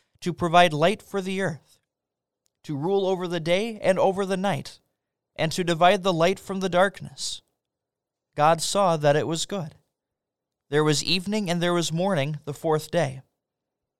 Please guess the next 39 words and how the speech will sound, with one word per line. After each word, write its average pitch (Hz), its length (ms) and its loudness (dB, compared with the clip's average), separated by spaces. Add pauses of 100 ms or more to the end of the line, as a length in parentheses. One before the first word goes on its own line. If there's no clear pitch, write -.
(1300)
God 175 220 6
said, 185 220 4
"Let 185 200 2
the 185 100 -2
waters 180 400 4
swarm 196 400 0
with 185 160 -4
living 202 280 0
creatures, 185 680 -6 (480)
and 170 160 0
let 180 200 8
birds 202 340 0
and 196 120 0
other 196 260 4
winged 202 340 -4
creatures 185 500 -6
fly 185 280 4
above 202 360 0
the 180 200 -4
earth 185 260 -2
in 156 100 -6
the 165 140 -2
open 196 280 0
expanse 196 500 -2
of 185 80 -8
the 180 100 -6
sky." 170 440 -2 (1040)
God 160 220 2
created 170 480 -2
the 160 100 2
large 160 320 0
sea 202 200 -6
creatures 151 600 -6
and 143 160 -2
every 180 240 -2
living 190 280 -2
creature 190 400 -6
that 165 200 -2
moves, 143 460 -6